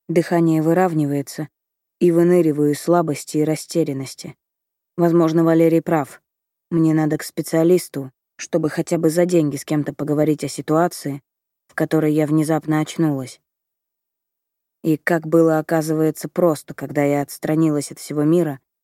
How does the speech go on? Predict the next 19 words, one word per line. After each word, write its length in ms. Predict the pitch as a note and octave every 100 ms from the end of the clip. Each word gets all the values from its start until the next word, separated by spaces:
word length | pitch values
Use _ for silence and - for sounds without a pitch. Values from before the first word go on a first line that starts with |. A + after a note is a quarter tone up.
| _ _ -
и 120 | D#3+
ушла 500 | D#3 - E3+ D#3+ E3 _ _ _ _
под 180 | F3 D#3
ледяной 440 | D#3+ D#3 E3 D#3+
панцирь. 500 | D#3+ D#3+ C3 - C#3 _ _ _ _ _ _ _ _
Какого 340 | - D#3+ E3+
чёрта 360 | E3 G3+ F#3 D#3
я 120 | D3
решила 380 | D3 D3 F3 D#3+
нос 260 | D#3+ E3+ -
свой 180 | D3+
высунуть, 540 | D3 D#3+ - C3+ C3 - _ _ _
зубки-то 640 | D#3+ E3 F3 - D3 C#3 C#3+
оскалить 500 | - D#3 D3 C#3 D3+
и 40 |
обратить 400 | C#3+ D#3 D#3 D#3+
на 80 | D3+
себя 260 | - D#3
внимание? 580 | D3+ D#3+ D#3+ D3+ C3+ B2+